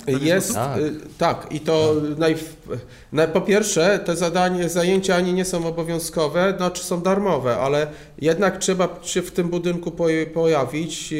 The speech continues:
Speaker 2: wjechać na trzecie piętro, na czwarte wejść na piechotę. Dla niektórych to też jest wyzwanie. A dodatk-, i, a te osoby to robią, nie rezygnują. A jeszcze czasem, znaczy dość często widzę, że na następnych zajęciach nagle ta osoba trochę lepiej trafia w tą ikonkę myszką.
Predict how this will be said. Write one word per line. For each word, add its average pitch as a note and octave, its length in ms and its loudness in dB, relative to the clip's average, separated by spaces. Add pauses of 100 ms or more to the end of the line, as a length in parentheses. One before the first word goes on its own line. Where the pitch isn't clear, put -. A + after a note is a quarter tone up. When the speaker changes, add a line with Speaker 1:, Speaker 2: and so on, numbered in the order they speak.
Speaker 2:
wjechać E3+ 360 0
na D#3+ 120 0
trzecie E3+ 340 -4
piętro, E3 420 0
na D#3 100 0
czwarte E3 400 -2
wejść D#3 200 -2
na D#3 100 0
piechotę. D3 540 -2
Dla D3+ 240 0
niektórych D3+ 400 -4
to D#3 100 -4
też D3+ 180 0
jest C3+ 160 -4
wyzwanie. C3+ 520 -2 (560)
A D3 120 0
dodatk-, F3+ 580 -2 (180)
i, E3+ 200 -2
a E3+ 160 2
te G3+ 140 4
osoby G3 320 2
to G#3+ 120 2
robią, D3+ 280 2
nie E3 140 0
rezygnują. F3 540 0 (280)
A D#3+ 280 4
jeszcze F3+ 420 0
czasem, F3 720 -2 (320)
znaczy F3 240 -2
dość F3+ 160 -2
często A#3+ 340 0
widzę, F#3 260 -2
że E3 320 2
na E3+ 120 0
następnych F3 460 0
zajęciach F3+ 380 0
nagle F#3 280 0
ta G3 100 -2
osoba F#3 300 -2
trochę F#3+ 240 -2
lepiej G#3 240 0
trafia C3+ 320 -4
w B2+ 60 -12
tą B2 360 -6
ikonkę C#3 460 -2
myszką. C#3 420 -2